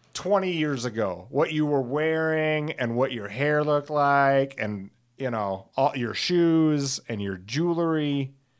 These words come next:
<laughs> and your glasses and your teeth and all of the things that, like, that's all your family and friends are gonna give you shit for all that. But I think you kinda deserve it if you, you know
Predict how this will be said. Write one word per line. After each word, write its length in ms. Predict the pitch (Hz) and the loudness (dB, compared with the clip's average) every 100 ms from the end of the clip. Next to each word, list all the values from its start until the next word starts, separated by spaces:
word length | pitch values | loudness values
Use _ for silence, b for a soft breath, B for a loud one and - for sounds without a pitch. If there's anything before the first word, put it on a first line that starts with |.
| _ | _
<laughs> 400 | _ _ - - | _ _ -20 2
and 440 | 165 220 127 135 | 8 10 8 0
your 120 | 127 123 | 0 0
glasses 760 | 123 143 143 131 139 135 131 | 0 2 4 2 2 2 2
and 220 | - 113 | 0 -2
your 100 | 110 | 0
teeth 600 | 101 - 180 151 143 - _ b b b b | -2 -6 -8 -6 -8 -12 _ b b b b
and 160 | 123 117 | -2 4
all 280 | 135 147 | 4 4
of 100 | 151 | 2
the 100 | 143 | -2
things 580 | 139 143 123 120 117 - b b - | -2 0 0 0 -4 -8 b b -4
that, 320 | 123 113 - b b | 0 0 -2 b b
like, 260 | 127 117 - _ _ _ | 2 2 0 _ _ _
that's 260 | 131 127 - - _ _ _ _ _ _ _ _ _ - | -6 -4 -6 -14 _ _ _ _ _ _ _ _ _ 6
all 240 | 165 156 | 12 12
your 140 | 147 135 | 10 4
family 380 | 147 127 120 | 4 2 2
and 100 | 113 | 0
friends 240 | 120 117 107 | 0 0 0
are 20 | |
gonna 140 | 104 | -4
give 180 | 101 104 | -2 -4
you 60 | 95 | -4
shit 240 | - 92 | -4 -4
for 100 | - | -4
all 140 | 87 82 | -6 -8
that. 240 | 82 82 _ _ _ _ _ _ _ _ _ _ _ _ _ _ _ _ _ _ _ | -14 -16 _ _ _ _ _ _ _ _ _ _ _ _ _ _ _ _ _ _ _
But 180 | 147 175 | -4 0
I 120 | 180 | 2
think 300 | 165 208 202 | 0 -4 -8
you 60 | 190 | -6
kinda 280 | 170 165 151 | -2 -2 0
deserve 360 | 139 135 165 | 0 0 2
it 120 | 107 95 | 0 -2
if 120 | 92 | -4
you, 220 | 90 92 - _ _ _ - - - - - - - | -8 -10 -16 _ _ _ -20 -20 -20 -20 -20 -16 -8
you 120 | 107 | -6
know 240 | 87 92 | -6 -12